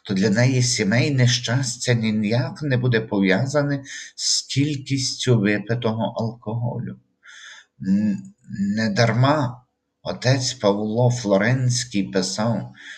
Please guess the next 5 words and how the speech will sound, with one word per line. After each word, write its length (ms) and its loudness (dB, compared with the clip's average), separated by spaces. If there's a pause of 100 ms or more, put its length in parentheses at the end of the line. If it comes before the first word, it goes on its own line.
що 300 -4
все 260 -2
наступне 800 -4
життя 440 2
людини — 640 -2